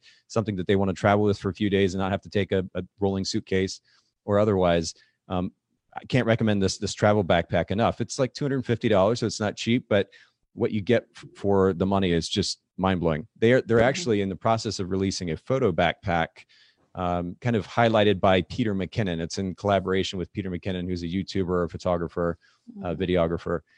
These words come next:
Speaker 1: And, um, so their same
Speaker 2: Mm.
Speaker 1: design sense is going into that bag as well. And I think right now it's on Kickstarter,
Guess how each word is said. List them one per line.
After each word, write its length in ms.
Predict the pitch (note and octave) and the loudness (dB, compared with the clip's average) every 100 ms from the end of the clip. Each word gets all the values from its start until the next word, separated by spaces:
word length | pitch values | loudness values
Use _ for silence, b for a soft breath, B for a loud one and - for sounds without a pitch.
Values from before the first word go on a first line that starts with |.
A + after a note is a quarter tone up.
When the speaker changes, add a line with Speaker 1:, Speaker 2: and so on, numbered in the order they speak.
| _ _ - | _ _ -6
Speaker 1:
And, 320 | F2+ F2 D#2 | -4 -2 -2
um, 400 | F2 E2 E2 E2 E2+ | -4 -2 -2 -4 -6
so 280 | - G#2+ F#2+ E2+ | 0 4 4 4
their 260 | A2 G#2+ | 4 4
same 280 | G#2 A#2+ A2 | 4 2 2
Speaker 2:
Mm. 40 | G2+ | 2
Speaker 1:
design 420 | F2+ G2+ G#2+ G#2+ | 0 0 0 -2
sense 320 | - F#2 - | -4 -6 -4
is 100 | E2+ | -6
going 260 | E2 F#2 F2+ | -2 -2 -2
into 720 | - G2 F#2 - F#2+ F2+ F2+ - | -4 -6 -6 -6 -2 -2 -4 -2
that 280 | F2+ F#2+ F2 | 0 0 0
bag 260 | E2+ D#2+ | 0 0
as 180 | E2 D#2+ | -4 -4
well. 240 | F2+ F2 | 0 0
And 80 | F2 | 0
I 40 | F#2 | -2
think 160 | C3 | -4
right 120 | B2+ G2 | -6 -2
now 160 | G2 | -2
it's 120 | F#2+ | -2
on 120 | F2+ E2+ | -6 -6
Kickstarter, 640 | A2+ - - F2+ E2 D#2+ | -6 -6 -4 -2 0 -2